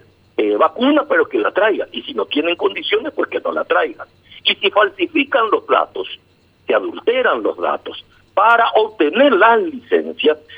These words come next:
entonces tienen responsabilidades que tienen que afrontar frente a la justicia. Eso es lo que yo he visto hasta este momento. Y me parece muy bien que se actúe al respecto.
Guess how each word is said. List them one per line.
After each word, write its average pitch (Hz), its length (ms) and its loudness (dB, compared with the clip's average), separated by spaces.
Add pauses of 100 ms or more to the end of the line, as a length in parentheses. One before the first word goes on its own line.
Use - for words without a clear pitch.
entonces 120 540 0
tienen 107 260 0
responsabilidades 107 1080 0 (260)
que - 100 0
tienen 104 300 -2
que - 80 0
afrontar 92 460 0
frente 92 260 -2
a - 20 0
la 92 120 -2
justicia. - 360 -20 (760)
Eso 180 160 2
es 175 80 4
lo 160 100 2
que 113 120 -2
yo 98 140 0
he 113 60 -2
visto - 240 0
hasta - 220 -2
este - 260 -4
momento. - 380 -8 (320)
Y 170 100 2
me 165 140 0
parece 160 340 -2
muy 214 180 -2
bien 185 200 -2
que 269 120 0
se - 120 -2
actúe 262 540 -2
al - 120 -4
respecto. - 400 -12